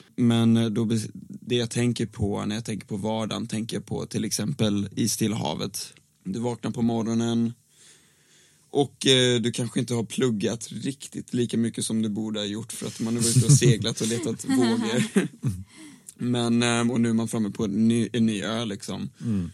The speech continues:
Speaker 1: Då hoppar man skolan, eh, ett par dagar kanske.
Speaker 2: Mm.
Speaker 1: Så att man får chansen att, ehm, se och uppleva det här nya landet som blir till väldigt goda minnen sen.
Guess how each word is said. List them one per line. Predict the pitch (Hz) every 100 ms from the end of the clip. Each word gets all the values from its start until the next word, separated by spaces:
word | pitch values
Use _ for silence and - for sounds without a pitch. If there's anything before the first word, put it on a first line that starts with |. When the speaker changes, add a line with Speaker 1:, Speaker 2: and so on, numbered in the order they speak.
| -
Speaker 1:
Då | 117
hoppar | 127 113 113
man | 110 120 120
skolan, | - 127 110 104 104 104
eh, | 101
ett | 101 113
par | 113
dagar | 101 107 95 85
kanske. | - 101 123 - 80 - _ _ -
Speaker 2:
Mm. | 220 202 190
Speaker 1:
Så | 185
att | 107
man | 110 107
får | 113
chansen | 110 110 110 - 104
att, | 104 113 -
ehm, | 101 98 95 101 101 - - -
se | - - 113 104 107
och | 104 104 110
uppleva | - 98 98 101
det | 101
här | -
nya | 101 104
landet | 98 87 98 101 - - - _ _ _
som | - 113 107
blir | 101
till | - 104
väldigt | 107 101 95
goda | 110 98
minnen | 104 101 98 107
sen. | - 104 104